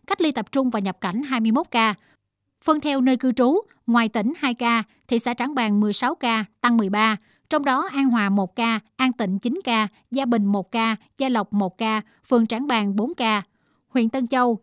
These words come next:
chín ca, tăng bảy, trong đó Tân Hiệp hai ca, Tân Hội năm ca,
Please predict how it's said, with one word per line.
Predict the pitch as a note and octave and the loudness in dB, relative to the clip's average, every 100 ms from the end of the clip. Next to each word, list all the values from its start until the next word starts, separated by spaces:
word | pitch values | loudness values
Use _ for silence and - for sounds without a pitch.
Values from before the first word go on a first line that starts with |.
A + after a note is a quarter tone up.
| - | -4
chín | C4 G4+ | -4 -2
ca, | B3+ A#3 G#3 _ _ | -4 -2 -4 _ _
tăng | A3+ A3 | -4 -2
bảy, | G3 G#3+ F4+ _ _ _ | -2 -4 -6 _ _ _
trong | D4 | 0
đó | C#4 B3+ G4 | 4 2 2
Tân | - C4 | 0 2
Hiệp | A3+ - | 0 0
hai | B3+ B3 | -4 -2
ca, | A#3+ A#3 G#3+ _ | 0 0 0 _
Tân | D4 C4+ | -2 0
Hội | G#3+ F#3+ | 0 0
năm | A3+ A#3 | -2 -2
ca, | A#3 A3+ | -2 -2